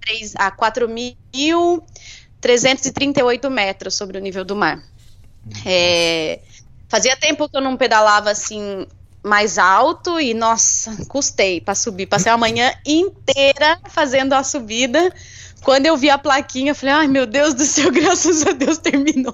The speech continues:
Speaker 2: Ah, tá.
Speaker 1: Porque aí eu sabia que vinha uma descida boa também.
Speaker 2: Só fazer um
Speaker 1: Mas aí
Speaker 2: parênteses aqui.
Speaker 1: cheguei
Speaker 2: Você chegou
Speaker 1: Então
Speaker 2: a que altitude?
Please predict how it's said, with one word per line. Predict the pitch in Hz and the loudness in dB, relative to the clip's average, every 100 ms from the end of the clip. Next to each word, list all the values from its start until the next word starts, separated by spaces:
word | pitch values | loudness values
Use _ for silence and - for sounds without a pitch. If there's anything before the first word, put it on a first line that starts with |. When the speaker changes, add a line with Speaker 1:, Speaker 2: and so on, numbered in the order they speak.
| - | -4
Speaker 2:
Ah, | 285 285 - - - - - - | -4 -4 -4 0 0 0 -4 -6
tá. | - | -2
Speaker 1:
Porque | - 240 | 0 2
aí | 226 | 2
eu | 247 | 2
sabia | 269 233 - - | -2 -6 -14 -8
que | 285 | -6
vinha | 214 - - | -6 -8 -4
uma | 254 | 0
descida | 240 254 - - 233 240 262 | 4 4 0 -4 -2 2 2
boa | 240 233 233 254 | 4 2 4 2
também. | 277 320 302 208 190 185 - | 2 2 2 0 -2 -8 -10
Speaker 2:
Só | - | -6
fazer | 165 214 | 0 0
um | 208 | 0
Speaker 1:
Mas | 196 196 | 2 2
aí | 208 | 2
Speaker 2:
parênteses | 214 - | 0 -2
aqui. | 277 117 101 - | -4 -6 -10 -8
Speaker 1:
cheguei | 247 240 262 - - - - - | -4 -4 -4 -16 -20 -20 -20 -14
Speaker 2:
Você | 131 123 | -8 -6
chegou | 160 175 165 | -4 -2 0
Speaker 1:
Então | 180 156 | 2 2
Speaker 2:
a | 131 | 0
que | 151 | -2
altitude? | 151 - - 277 - - | -4 -4 -8 -8 -8 -16